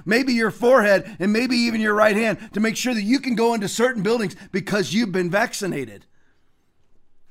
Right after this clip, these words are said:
You need to watch those things, however. You need to be watching. You need to ask your covid caving pastor, everybody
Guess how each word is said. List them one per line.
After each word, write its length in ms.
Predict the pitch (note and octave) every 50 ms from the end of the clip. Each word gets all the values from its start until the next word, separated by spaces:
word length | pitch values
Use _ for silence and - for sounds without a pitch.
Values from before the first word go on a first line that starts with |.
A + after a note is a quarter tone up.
| - - - - - - - - - - - -
You 80 | D3
need 160 | F3+ G#3 A#3 A#3
to 80 | A#3+
watch 320 | A#3 A#3 A#3 B3 - - -
those 260 | B3 C#4 D4+ F#4 -
things, 300 | - A#3+ A#3 G#3 F3 -
however. 280 | G3 G3 F#3 F#3 F3+
You 80 | F#3+ F#3+
need 140 | G3+ A#3 B3
to 60 | B3+
be 100 | A#3 A#3
watching. 360 | G#3+ A3+ B3 C4+ - - G#3+
You 40 | G3+
need 160 | G3 G#3+ C4
to 100 | C4 C#4
ask 360 | A#3+ A3+ A#3+ C4+ B3+ - -
your 80 | A3+ F#3
covid 400 | - - G#3 A3 A#3+ G#3 A#3+ -
caving 300 | - A3 A3+ A3+ A3 F#3+
pastor, 360 | D#3 A3 A3+ A3+ - - F#3
everybody 540 | E3+ F3 G#3 A#3+ B3 B3 G#3+ G3+ E3+ D3+ A#2+